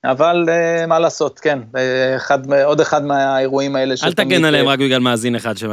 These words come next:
Speaker 2: שאתה מכיר, עזוב, נו.
Speaker 1: כן, כן, כן, זה, אגב, זה השרלוט הורנטס שאחרי זה עברו לניו אורלינס,
Speaker 2: נכון.
Speaker 1: לפני שקיבלו קבוצה חדשה בשרלוט, אז, אה, בעצם
Speaker 2: נכון,
Speaker 1: בגלל
Speaker 2: זה לא
Speaker 1: זה
Speaker 2: אלה.
Speaker 1: זה בעצם הפליקאנס.
Speaker 2: כן, תרמנו
Speaker 1: אה,
Speaker 2: במשרד.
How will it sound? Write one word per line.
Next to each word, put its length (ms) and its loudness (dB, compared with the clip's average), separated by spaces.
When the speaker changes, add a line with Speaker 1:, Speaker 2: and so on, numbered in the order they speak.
Speaker 2:
שאתה 160 -10
מכיר, 320 -12
עזוב, 300 -8
נו. 180 -8
Speaker 1:
כן, 260 2
כן, 260 0
כן, 200 -12
זה, 300 0
אגב, 180 2
זה 200 -4
השרלוט 640 -2
הורנטס 420 2
שאחרי 340 0
זה 120 0
עברו 220 -2
לניו 280 -2
אורלינס, 520 2
Speaker 2:
נכון. 300 -10
Speaker 1:
לפני 340 -2
שקיבלו 1120 -2
קבוצה 260 -2
חדשה 360 0
בשרלוט, 540 -4
אז, 180 -12
אה, 160 -6
בעצם 300 -4
Speaker 2:
נכון, 120 -4
Speaker 1:
בגלל 160 0
Speaker 2:
זה 40 4
לא 140 2
Speaker 1:
זה 100 4
Speaker 2:
אלה. 160 2
Speaker 1:
זה 140 2
בעצם 320 2
הפליקאנס. 600 0
Speaker 2:
כן, 240 -4
תרמנו 420 0
Speaker 1:
אה, 120 2
Speaker 2:
במשרד. 460 0